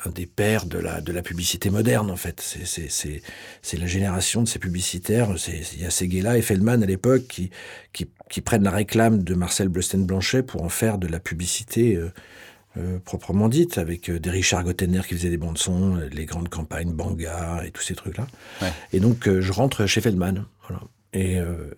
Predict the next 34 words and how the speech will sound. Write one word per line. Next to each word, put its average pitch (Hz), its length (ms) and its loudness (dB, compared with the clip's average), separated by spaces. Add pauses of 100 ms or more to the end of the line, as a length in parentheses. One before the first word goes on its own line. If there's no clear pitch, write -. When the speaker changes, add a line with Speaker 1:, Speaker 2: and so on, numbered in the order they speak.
(120)
Speaker 1:
et 101 340 -8
là, 95 140 0
j'ai 110 160 2
pas 135 180 0
fait 147 200 0
très - 180 2
longtemps 127 340 4
parce 170 160 2
que 110 120 -2
c'était - 260 -2
pas 110 160 0
trop - 180 4
mon 117 120 8
truc. - 300 4
Enfin, 87 160 -2
c'est, 87 180 0
j'ai, 90 180 -2
j'ai, 87 200 -4
j'ai, 78 220 -8
j'ai, 78 300 -8 (340)
j'ai 87 160 0
adoré 120 380 8
travailler, 107 640 6
euh, 95 180 2
avec, 98 280 -4
euh, 90 160 0
avec 101 200 2
Feldman 98 360 2
en - 40 0
particulier 104 540 0
parce 95 160 -2
que 98 120 -4
c'était 85 320 -6
quel-, 76 160 -6